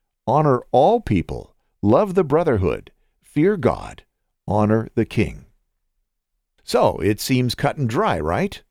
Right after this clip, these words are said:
Christians have to do what governmental authorities say. But is it cut and dry? Well, let's talk about three different views on civil disobedience, okay? Number one is the anarchist.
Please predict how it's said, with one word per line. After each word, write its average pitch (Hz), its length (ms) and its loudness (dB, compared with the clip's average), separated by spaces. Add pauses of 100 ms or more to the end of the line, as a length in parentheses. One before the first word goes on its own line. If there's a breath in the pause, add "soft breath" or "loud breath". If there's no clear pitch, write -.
(240)
Christians 156 560 0
have 104 240 0
to 143 100 2
do 95 200 2
what 107 220 0
governmental 95 640 0
authorities 101 560 0
say. - 460 -2 (440)
But 196 140 0
is 202 180 0
it 101 180 -4 (260)
cut - 180 0
and 67 140 -6
dry? 64 420 -12 (640)
Well, 151 180 0 (200)
let's 165 260 -2
talk - 280 -2
about 123 360 2 (200)
three 160 340 0
different 127 420 0
views 104 340 0
on 90 180 0
civil 92 320 0
disobedience, 78 920 -6 (180)
okay? 101 460 -4 (200)
Number 95 200 2
one 131 480 2 (100)
is 107 180 0
the 110 200 2
anarchist. 90 720 -2